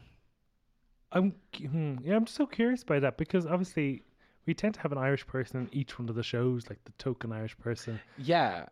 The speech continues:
Speaker 1: Love Island, are we gonna have no Irish people in that? That's starting back soon. We had an Irish girl in The Apprentice over the summer.
Speaker 2: Oh, actually, that's true because, yeah, because I was trying to think of B B C shows because obviously, like, Love Island is a, L-,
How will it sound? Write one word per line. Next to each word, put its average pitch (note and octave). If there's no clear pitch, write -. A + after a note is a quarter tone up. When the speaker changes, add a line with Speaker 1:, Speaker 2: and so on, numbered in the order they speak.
Speaker 1:
Love D3
Island, D3
are C3
we B2
gonna C#3+
have C3
no C3+
Irish C3
people D3
in A#2
that? C#3+
That's -
starting C#3
back C3+
soon. C#3+
We C3+
had A#2
an B2
Irish A#2+
girl B2
in B2
The A#2+
Apprentice E3+
over E3
the D3+
summer. E3
Speaker 2:
Oh, C4+
actually, C4
that's B3+
true C4
because, F#3
yeah, F3
because C#3+
I E3+
was F3
trying G3
to F#3
think D3+
of A#2+
B C3+
B B2
C C#3
shows F#2+
because B2+
obviously, C#3
like, B2
Love C3
Island B2
is G#2+
a, G2+
L-, A2+